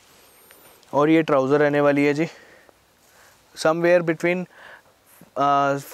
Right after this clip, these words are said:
फ़ाइव नाइंटी फ़ाइव and six fifty इसका price आएगा।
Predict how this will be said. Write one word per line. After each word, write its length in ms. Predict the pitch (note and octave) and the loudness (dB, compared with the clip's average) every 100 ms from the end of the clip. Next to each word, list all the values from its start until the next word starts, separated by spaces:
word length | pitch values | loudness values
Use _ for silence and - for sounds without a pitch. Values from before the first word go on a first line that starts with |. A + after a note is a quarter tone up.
| - - - - | -20 -20 -20 -2
फ़ाइव 240 | - D#3+ F3 | 2 2 2
नाइंटी 280 | E3+ F3 | 0 0
फ़ाइव 300 | F3 E3 E3+ F3 | 2 0 2 -2
and 120 | E3+ | -2
six 200 | E3+ - | -6 -2
fifty 300 | D#3 - D#3 | -4 0 -2
इसका 200 | - D#3+ | 0 -2
price 360 | D3+ C#3 C#3+ D#3 | 0 -2 0 0
आएगा। 340 | C#3+ C#3 | 0 0